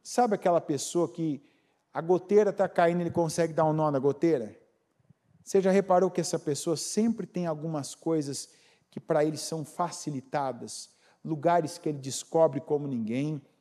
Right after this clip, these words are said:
brechas que ele descobre como ninguém, situações que ele vê como ninguém vê? Ah, é um dom. Não é um dom, é uma inclinação.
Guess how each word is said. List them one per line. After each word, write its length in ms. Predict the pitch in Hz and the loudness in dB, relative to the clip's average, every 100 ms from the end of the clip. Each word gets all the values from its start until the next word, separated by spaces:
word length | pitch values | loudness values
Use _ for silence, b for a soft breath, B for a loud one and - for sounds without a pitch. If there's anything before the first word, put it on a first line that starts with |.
| _ | _
brechas 720 | 135 120 156 180 185 - 143 | -14 2 6 8 6 0 -10
que 120 | - 156 | -6 -6
ele 80 | |
descobre 580 | 139 131 - 165 160 143 | -6 -10 -6 0 0 0
como 240 | - 156 139 | -4 -4 -2
ninguém, 460 | 123 120 143 160 B B B | -4 -2 -2 -4 B B B
situações 920 | - 190 - 180 - - 214 214 - | -6 -2 4 2 2 2 4 4 0
que 100 | - | 2
ele 140 | 185 | 2
vê 200 | 151 170 | 4 2
como 240 | 185 185 175 | 2 2 0
ninguém 360 | 165 160 165 | -2 -2 -2
vê? 380 | 139 143 170 190 _ _ _ _ _ _ _ _ _ _ _ _ _ _ - | -4 -4 -4 -6 _ _ _ _ _ _ _ _ _ _ _ _ _ _ 0
Ah, 100 | 170 | 2
é 60 | 190 | 4
um 180 | 196 | 2
dom. 240 | 160 139 135 | 4 4 2
Não 120 | 170 | -2
é 40 | |
um 160 | 208 208 | -2 0
dom, 360 | 147 143 120 123 | 2 2 -2 -4
é 80 | 135 | -6
uma 220 | 139 131 | -4 -4
inclinação. 1160 | 143 170 170 147 151 151 147 - - 120 113 | -4 -8 -8 -8 -8 -8 -10 -12 -14 -12 -10